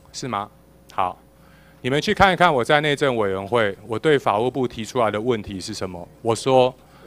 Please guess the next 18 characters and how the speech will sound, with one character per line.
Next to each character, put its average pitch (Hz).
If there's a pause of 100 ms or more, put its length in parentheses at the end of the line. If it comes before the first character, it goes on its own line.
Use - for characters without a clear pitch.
(240)
我 120
非 160
常 135
的 117
担 117
心 110
政 156
府 107
现 127
在 123
对 131
外 117
的 101
立 117
场 92
是 -
不 101
是 110